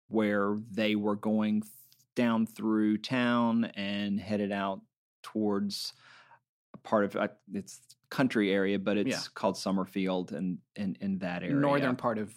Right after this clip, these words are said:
Speaker 2: Greensboro.
Speaker 1: Yeah.
Speaker 2: Yeah. And this not a th-, there are no high-speed chases here. I lived in L A. There was one every day. This is not something that happens in Greensboro, North Carolina.
Speaker 1: The interesting thing, too, is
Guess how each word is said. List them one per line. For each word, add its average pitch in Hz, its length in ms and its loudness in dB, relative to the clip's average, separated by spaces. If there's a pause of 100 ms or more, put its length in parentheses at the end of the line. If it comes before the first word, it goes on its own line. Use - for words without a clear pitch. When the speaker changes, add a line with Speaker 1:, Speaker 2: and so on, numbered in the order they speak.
Speaker 2:
Greensboro. 92 560 -8 (100)
Speaker 1:
Yeah. 80 320 -6
Speaker 2:
Yeah. - 260 -4 (220)
And 127 280 -2
this 160 260 -4
not 151 140 2
a 135 40 -2
th-, 139 340 -6
there 143 140 4
are 143 120 4
no 143 160 0
high-speed 107 400 -4
chases - 340 -8
here. - 160 -14
I 147 80 4
lived 180 160 2
in 156 80 0
L 135 160 2
A. 131 160 2
There 127 140 -2
was 123 120 -4
one 117 160 0
every - 220 -4
day. - 260 -10 (380)
This 160 180 -2
is 147 120 -2
not 147 180 0
something 123 300 -2
that 123 100 0
happens 98 460 -2
in 98 80 -6
Greensboro, 90 440 -8
North 76 220 -12
Carolina. - 480 -12 (180)
Speaker 1:
The 123 300 6
interesting 131 520 0
thing, 98 420 -2
too, 104 600 2
is 98 540 -4